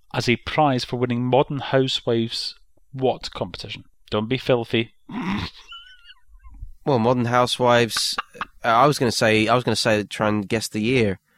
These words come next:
Speaker 2: Modern Housewife of the year, but, uh, of the year two thousand and fifty or something like that.
Speaker 1: No, it was a specific competition that she won. She mentioned what her entry was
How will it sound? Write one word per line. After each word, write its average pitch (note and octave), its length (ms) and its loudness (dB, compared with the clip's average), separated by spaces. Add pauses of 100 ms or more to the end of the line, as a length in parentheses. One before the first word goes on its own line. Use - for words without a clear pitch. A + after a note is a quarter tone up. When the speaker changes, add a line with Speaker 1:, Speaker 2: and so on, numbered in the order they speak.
(280)
Speaker 2:
Modern A2+ 280 0
Housewife A2 440 0
of G#2 300 0
the A2 80 0
year, G#2+ 400 -2 (160)
but, - 420 -2
uh, G2+ 380 0
of G2+ 140 -6
the G#2+ 80 -4
year G#2 180 0
two G#2+ 240 -6
thousand G#2 400 -4
and G2+ 300 -4 (100)
fifty F#2+ 420 -10
or E2+ 60 -10
something - 260 -12
like - 120 -12
that. C3 60 -6
Speaker 1:
No, C#3 140 8
it D3+ 120 6
was C3+ 120 4
a C3+ 60 2
specific - 720 -2 (160)
competition A#2+ 520 -2
that G#2+ 80 -2
she - 140 0
won. G#2 360 0
She - 160 0
mentioned G#2+ 640 -2 (100)
what G#2+ 160 0
her G2+ 120 2
entry G2+ 320 0
was F#2 100 -8